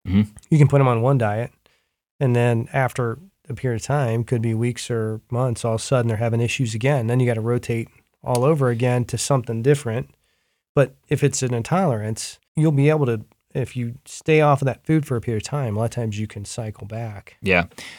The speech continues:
Speaker 1: I,
Speaker 2: So
Speaker 1: you bring up a good
Speaker 2: that's
Speaker 1: point, because I think with raw food, you can, um,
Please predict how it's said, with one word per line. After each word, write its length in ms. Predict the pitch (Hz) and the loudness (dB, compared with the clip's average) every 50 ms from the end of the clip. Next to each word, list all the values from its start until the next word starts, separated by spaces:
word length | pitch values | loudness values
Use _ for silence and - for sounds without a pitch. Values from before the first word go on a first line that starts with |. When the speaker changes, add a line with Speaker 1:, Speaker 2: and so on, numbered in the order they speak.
| - - _ | -20 -2 _
Speaker 1:
I, 260 | 113 120 127 - - _ | 2 2 2 2 -2 _
Speaker 2:
So 400 | - - - - 123 117 107 104 | -20 -20 -8 -4 -2 -2 0 2
Speaker 1:
you 100 | 110 104 | 2 4
bring 180 | 107 135 139 135 | 6 8 8 8
up 80 | 113 | 6
a 60 | 104 | 6
good 140 | 95 98 98 | 4 2 2
Speaker 2:
that's 80 | - - | 4 4
Speaker 1:
point, 240 | 107 104 95 87 80 | 4 6 6 6 4
because 300 | 92 90 - 101 95 95 | 0 2 4 4 4 4
I 60 | 98 | 4
think 380 | 90 - - 113 110 107 - - - | 2 4 4 2 2 2 -2 -8 -2
with 300 | 95 92 85 - - - | 0 0 0 0 -4 -2
raw 220 | 92 92 87 90 | 2 4 4 4
food, 420 | 90 - - - 87 85 95 98 92 | 4 2 0 0 2 4 4 4 4
you 140 | 95 90 90 | 2 2 2
can, 420 | - - 87 85 82 82 82 80 - | 0 -2 -2 0 0 0 -2 -2 -4
um, 460 | - 80 78 76 76 76 76 78 80 | -4 -4 -4 -4 -4 -4 -4 -6 -8